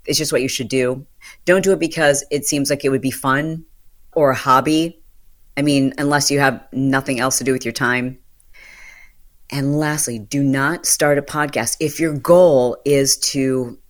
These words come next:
make money from the podcast. I mean, there's a possibility that you will. There's a very real possibility that you will, but you wanna do it the right way. And it's very difficult today to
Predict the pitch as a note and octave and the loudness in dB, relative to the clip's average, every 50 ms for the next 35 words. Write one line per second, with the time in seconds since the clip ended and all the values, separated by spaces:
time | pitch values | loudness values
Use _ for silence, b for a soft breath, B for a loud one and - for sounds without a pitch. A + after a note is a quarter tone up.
0 | - _ - D#3 D#3+ C#3+ C#3+ - C3+ C3 C#3+ D3+ E3 E3 D3+ - C#3 C3 B2+ B2+ | -20 _ -2 2 2 2 2 2 0 0 2 4 2 2 2 0 -2 -2 -2 -4
1 | - - D3 D3+ D3 D3 D3 G#2 A#2+ - D#3 D3+ D3+ C#3+ C#3 C#3 C#3 B B B | -4 0 2 2 2 2 0 -2 -2 0 0 0 0 0 0 -2 -4 B B B
2 | B B B _ _ - - - F3+ F3+ E3 D#3+ - - D#3 D#3 C#3+ - C#3 D3 | B B B _ _ -18 -4 2 4 4 4 2 0 0 0 0 0 0 0 2
3 | D#3 D#3+ E3 F3 D#3 C3+ A#2+ C3+ C3+ C#3 D3+ D#3+ D#3 E3+ D3+ D#3+ C3+ A#2+ G3 C4+ | 4 4 4 4 0 0 -2 0 2 2 2 2 2 0 -2 -2 2 4 6 8
4 | C4+ F3+ C#3+ C3+ C3 A#2 - - B2+ B2+ - - B2+ B2+ B2 A#2+ B2 A2+ - D#2 | 8 8 6 4 2 2 2 0 -4 -4 -4 -4 -4 -4 -2 -2 -4 -6 -6 -6
5 | C3 B2+ B2+ C3 B2 D#3 E3 D#3+ F#3+ G3+ G3+ F#3+ F3+ F#3 F3 - D3+ C3 D3 D3 | -4 -2 -2 -2 0 0 -2 0 0 0 0 0 0 0 0 0 0 2 2 2
6 | G2+ G2 B2+ B2+ B2+ C3 D#3 F3+ F#3 B B B B B B B - E3 D#3+ D#3 | 2 2 2 2 2 2 2 0 -2 B B B B B B B 0 2 2 4
7 | D#3 D3 - D3+ - - - - F#3+ G3 F#3+ G3 G3 F#3+ F#3 E3 - D#3+ - E3+ | 4 2 -2 -2 -4 -4 2 4 6 6 6 6 4 2 -2 -4 -4 -4 -4 -4
8 | D3 - - D3 B2+ - C#3 C3 C3+ C#3+ D#3 D3+ - - - - D3 C#3+ C#3 C3+ | -4 -2 -6 -6 -2 0 2 2 4 2 0 -2 -2 -4 -2 -2 -2 -2 -2 -4
9 | A2+ - | -4 -8